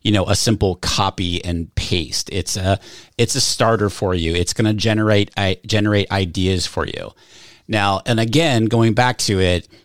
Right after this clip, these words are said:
it's the more you do it, the more you use it, the more that you learn the types of prompts to use when you start to, to, to use it. Okay. And I'm gonna give you some examples here in just a second.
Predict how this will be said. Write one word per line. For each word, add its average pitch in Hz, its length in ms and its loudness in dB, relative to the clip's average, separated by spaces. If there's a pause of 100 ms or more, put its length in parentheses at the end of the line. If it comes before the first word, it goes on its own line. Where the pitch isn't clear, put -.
(240)
it's - 680 0 (340)
the 110 100 -6
more 127 300 6
you 131 160 4
do 110 240 2
it, 127 140 2
the 117 60 2
more 113 200 4
you 98 260 0
use 104 160 0
it, 117 260 0 (320)
the 107 160 -4
more 110 300 4
that 110 80 0
you 101 160 4
learn 101 400 4
the 98 120 -2
types - 280 -2
of 92 100 -4
prompts 185 460 2
to 104 60 -8
use 87 500 -2 (180)
when 104 200 0
you 95 80 2
start 92 320 0
to, 82 520 -4
to, - 200 -4
to - 200 -6
use 85 300 -6
it. - 240 -14
Okay. 90 280 0
And 104 100 2
I'm 127 40 4
gonna 143 140 4
give 123 180 0
you 127 80 0
some 110 200 2
examples 90 680 0 (1000)
here 92 500 0 (320)
in 107 140 0
just 95 180 0
a 101 60 0
second. 85 440 -4